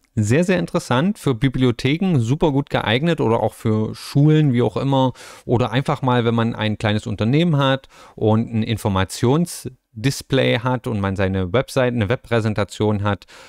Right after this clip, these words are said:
und, äh, die Besucher sollen auf dieser Webseite einfach schon mal vor Ort ein bisschen rumsurfen dürfen, gleich direkt am Rechner, am Eingang, ohne jetzt den Rechner irgendwie zu, äh, f-, fremd zu nutzen, kann man das Ganze dann hier so entsprechend durchführen.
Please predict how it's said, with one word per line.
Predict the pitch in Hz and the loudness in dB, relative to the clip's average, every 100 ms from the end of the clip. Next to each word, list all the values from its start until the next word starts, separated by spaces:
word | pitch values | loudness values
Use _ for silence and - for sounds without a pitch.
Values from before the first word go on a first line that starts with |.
| - - | -20 -6
und, | 98 98 98 - | 0 2 0 -2
äh, | 98 92 | 0 0
die | 87 - 90 85 | -2 -6 -6 -2
Besucher | 101 110 123 117 104 98 | -2 0 0 2 2 2
sollen | 101 104 104 | 2 0 -2
auf | 95 | -6
dieser | 101 95 92 | -2 0 0
Webseite | 101 - 95 98 | 0 0 0 0
einfach | 95 - 98 - | -4 -2 -4 -4
schon | - 98 | -6 -2
mal | 95 92 | -2 -2
vor | - 98 | -4 0
Ort | 101 107 107 | 2 0 -2
ein | 95 | -4
bisschen | 95 104 | -4 -4
rumsurfen | 95 127 139 123 120 113 101 | 0 0 0 0 0 -2 2
dürfen, | 113 - 104 | 0 0 0
gleich | 104 107 - | 0 0 -2
direkt | 113 107 - - | -2 -2 -4 -8
am | 110 113 113 | -6 -4 -4
Rechner, | 107 113 - 110 | -2 -4 -4 -8
am | 101 104 | -6 -8
Eingang, | 101 110 104 98 110 - - - | -4 -4 -4 -6 -8 -14 -20 -4
ohne | 110 113 | 2 4
jetzt | 107 - - | 4 2 -4
den | 90 | -2
Rechner | 107 117 107 | -2 0 -2
irgendwie | 95 92 95 95 107 | -2 -2 -2 -2 -6
zu, | - 104 98 95 - | -6 -2 -2 -2 -8
äh, | 98 | -14
f-, | - - 104 | -16 -18 -18
fremd | - 104 107 - 110 | -4 0 0 -2 -8
zu | - 107 | 0 2
nutzen, | 110 110 - 110 107 - - - | 2 0 0 0 -2 -14 -20 -8
kann | - 101 | -2 2
man | 98 | 2
das | 95 | 0
Ganze | 90 90 98 | -4 -2 -2
dann | 92 90 | 0 -2
hier | 90 92 90 - - - | 0 0 0 -6 -20 -4
so | 113 | -2
entsprechend | 104 85 98 87 87 | -2 -4 -6 -4 -2
durchführen. | 113 151 - 147 139 135 | 0 0 0 0 0 -2